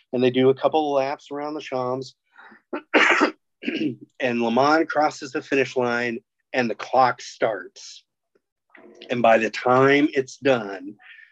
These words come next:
by the time Fignon hits the finish line, he is eight seconds behind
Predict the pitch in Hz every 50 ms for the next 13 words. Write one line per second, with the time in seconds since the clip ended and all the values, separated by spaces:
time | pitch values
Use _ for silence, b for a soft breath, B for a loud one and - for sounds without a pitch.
0 | B B _ 127 120 117 110 123 - - - 139 139 135 135 135 139 139 139 139
1 | 139 143 147 - _ _ _ _ _ _ _ _ _ - 143 135 131 131 135 143
2 | 143 139 135 131 123 120 117 117 117 113 113 - _ _ _ _ _ _ _ _
3 | _ _ _ _ _ - - 143 139 135 - - - 131 123 - 139 135 127 117
4 | - - 120 113 110 110 110 107 107 107 107 104 - _ _ _ _ _ _ _
5 | _ _ _ _ _ _ _ _ _ - - - 135 131 127 127 113 107 104 95
6 | - - _ _ - 127 123 127 127 - - - 127 120 - - 113 104 - -
7 | - 98 - 113 101 87 - - 82 85 -